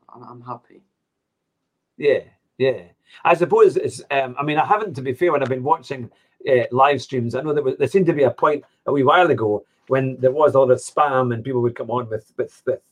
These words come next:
Speaker 2: uh, messages that weren't appropriate, um, but they, either they had swear words or whatever in them, um, but they're very quickly deleted. So I take it that's one of your roles. If somebody puts on a dodgy, a dodgy comment, you can remove it straight away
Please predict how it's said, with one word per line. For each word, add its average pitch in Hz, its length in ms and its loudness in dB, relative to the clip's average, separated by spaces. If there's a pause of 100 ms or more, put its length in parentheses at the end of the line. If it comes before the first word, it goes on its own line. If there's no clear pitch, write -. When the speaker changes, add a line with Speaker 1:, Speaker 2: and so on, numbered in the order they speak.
Speaker 2:
uh, 110 160 0
messages 117 420 -4
that 107 120 -10
weren't 117 180 -2
appropriate, 123 540 2 (380)
um, 120 260 2
but 123 300 -2
they, 123 120 0
either 120 200 -2
they 113 120 -2
had 107 160 -2
swear 123 300 0
words 107 240 -4
or 107 60 -8
whatever 113 380 0
in 139 200 -6
them, 107 180 -6 (240)
um, 127 140 0
but 131 140 0
they're 131 100 4
very 156 220 4
quickly 131 320 0
deleted. 131 400 0
So 139 100 0
I 127 60 0
take 135 220 -2
it 143 60 -2
that's 139 200 -4
one 147 120 -2
of 131 80 -2
your 131 140 2
roles. 131 460 0 (260)
If 131 140 0
somebody 135 300 -2
puts 131 220 -2
on 127 140 2
a 113 80 -4
dodgy, 120 460 2 (240)
a 113 80 -6
dodgy 123 260 2
comment, 131 300 0
you 127 120 -6
can 123 140 -6
remove 123 280 -2
it 131 120 -8
straight 131 300 -4
away 117 320 -2